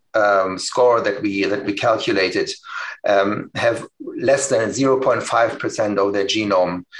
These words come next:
uh, rearranged. So it's a very, um, low cutoff that you can use.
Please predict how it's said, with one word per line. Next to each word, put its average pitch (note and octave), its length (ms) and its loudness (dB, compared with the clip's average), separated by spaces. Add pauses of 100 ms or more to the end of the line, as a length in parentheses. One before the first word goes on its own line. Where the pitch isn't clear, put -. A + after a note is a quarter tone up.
(260)
uh, G2 260 4
rearranged. G2 760 0 (540)
So B2+ 160 2
it's A#2 120 0
a B2+ 60 2
very, C3+ 800 2
um, G#2+ 580 2 (140)
low C3 300 2
cutoff F#2+ 500 0
that G2+ 180 -4
you A2+ 80 0
can G2 200 -6
use. G2 540 0